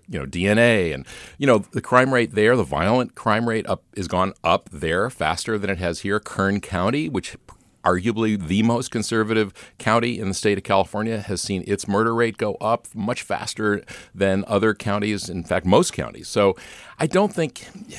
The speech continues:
you know, these, these issues are complicated, and I don't think you can, uh, you know, necessarily say. I mean, and the, you know, the crime rate in San Francisco has bumped up and down, up and down throughout the pandemic. You know, violent crime especially went up, you know, in the early,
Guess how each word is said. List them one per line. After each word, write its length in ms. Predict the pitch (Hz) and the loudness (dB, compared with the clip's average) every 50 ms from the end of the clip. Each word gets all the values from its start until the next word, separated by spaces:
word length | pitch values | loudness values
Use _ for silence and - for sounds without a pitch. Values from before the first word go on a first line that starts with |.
| - - - | -16 -14 -8
you 100 | 135 135 | -4 -2
know, 100 | 135 127 | -2 0
these, 240 | 113 123 127 120 - | 0 -2 -4 -4 -4
these 220 | - 139 131 127 | -6 -6 -6 -6
issues 320 | - 147 143 - - 127 | -6 -8 -6 -4 -4 -4
are 80 | 107 95 | -4 -4
complicated, 720 | - - 98 95 - - 95 - - 92 92 87 90 85 | -4 -2 -4 -4 -2 -4 -6 -2 0 0 0 0 0 -2
and 140 | 78 76 82 | -4 -6 -6
I 80 | 80 80 | -6 -4
don't 280 | 76 87 87 92 85 | -2 0 -2 -2 -2
think 220 | - - 87 - - | -6 -10 -10 -8 -6
you 100 | 85 80 | -8 -8
can, 300 | - - 80 78 78 71 - - - _ _ - - | -6 -6 -6 -6 -6 -8 -10 -14 -20 _ _ -14 -10
uh, 260 | 82 69 67 67 - - | -8 -6 -6 -6 -6 -6
you 100 | - 95 | -6 -4
know, 60 | 80 | -2
necessarily 520 | 82 90 87 - - 98 90 82 82 78 | -2 -2 -2 0 0 0 0 0 -2 -2
say. 200 | - - 123 110 | 0 2 4 4
I 20 | 95 | 4
mean, 120 | 92 101 | 4 2
and 120 | 101 95 101 | 2 0 -2
the, 40 | 113 - | -2 -4
you 80 | - | -6
know, 80 | 240 262 | -6 -6
the 80 | 196 - | -6 -6
crime 260 | - - 180 180 180 | -4 -4 -2 -2 -2
rate 60 | 165 | -4
in 100 | 156 151 | -6 -6
San 180 | - - 147 135 | -6 -6 -6 -6
Francisco 280 | 127 156 151 - 147 | -6 -8 -8 -6 -4
has 100 | 131 120 | -4 -4
bumped 320 | 104 - 120 127 127 - - - - | -2 -2 -2 -2 -2 -4 -10 -4 -2
up 180 | - 110 - - | -2 -2 0 0
and 100 | 104 95 | -2 0
down, 300 | 98 98 98 104 107 101 | 2 2 2 2 2 0
up 140 | 92 - | 0 -2
and 100 | - 90 | -2 -2
down 240 | 82 85 82 85 87 | -2 0 0 -2 -2
throughout 240 | 85 - 90 80 80 | -2 -2 -4 -4 -4
the 80 | - - | -6 -12
pandemic. 600 | - 82 73 76 - 85 80 85 85 82 - - | -10 -8 -6 -4 -2 -2 -2 -2 -4 -6 -6 -8
You 60 | 78 | -10
know, 80 | 69 | -10
violent 360 | 64 - 71 71 76 80 78 - | -8 -6 -6 -6 -4 -6 -6 -6
crime 200 | - 80 78 69 | -6 -6 -6 -6
especially 360 | - - - 76 - - 82 | -8 -8 -10 -10 -8 -8 -8
went 200 | 73 71 69 76 | -8 -8 -8 -6
up, 180 | 78 76 - - - _ - | -6 -8 -8 -10 -20 _ -10
you 80 | 110 90 | -8 -8
know, 180 | 78 67 78 | -6 -6 -6
in 120 | 90 78 71 | -6 -6 -8
the 60 | 71 | -8
early, 380 | - 92 92 90 87 87 82 | -6 -4 -2 0 0 -2 -2